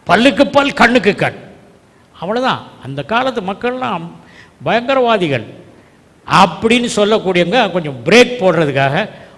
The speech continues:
ஒரு கண்ணை அடிச்சா ஒரு கண்ணை மாத்திரம் நீ பண்ணு, ஒரு பல்லை உடைச்சா ஒரு பல்லை மாத்திரம் உடை அப்படின்னா.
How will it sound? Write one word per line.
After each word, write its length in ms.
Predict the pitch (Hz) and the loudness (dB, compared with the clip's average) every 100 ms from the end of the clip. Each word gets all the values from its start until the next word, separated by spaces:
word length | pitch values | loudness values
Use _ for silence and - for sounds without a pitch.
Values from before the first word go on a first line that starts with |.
| - | -8
ஒரு 280 | 151 196 208 | -2 0 0
கண்ணை 400 | - 208 214 214 196 110 - - | 0 -2 0 -2 -2 -4 -10 -6
அடிச்சா 640 | 160 170 180 202 143 143 | -4 -2 -2 -2 -4 -6
ஒரு 200 | 175 196 | -4 -2
கண்ணை 280 | 185 180 180 | -4 -4 -4
மாத்திரம் 480 | 160 165 - 165 165 | -8 -8 -6 -6 -6
நீ 80 | 135 | -10
பண்ணு, 420 | - 143 139 135 95 - - - _ _ | -8 -6 -6 -8 -10 -18 -20 -20 _ _
ஒரு 220 | 147 208 | -2 0
பல்லை 280 | 190 208 202 | 2 0 2
உடைச்சா 380 | 180 175 180 175 | 0 -2 -2 -4
ஒரு 140 | 156 | -4
பல்லை 240 | 147 160 151 | -4 -4 -4
மாத்திரம் 280 | 139 139 120 | -6 -8 -6
உடை 140 | 113 | -8
அப்படின்னா. 440 | 101 131 131 110 | -10 -10 -10 -10